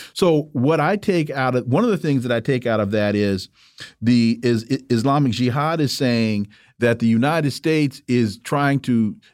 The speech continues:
develop slash strengthen its relationship with two proxies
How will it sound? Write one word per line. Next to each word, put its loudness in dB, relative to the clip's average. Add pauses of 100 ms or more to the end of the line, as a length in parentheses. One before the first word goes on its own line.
(160)
develop 2
slash -2
strengthen 0 (280)
its 0
relationship 0
with 0
two 0
proxies -4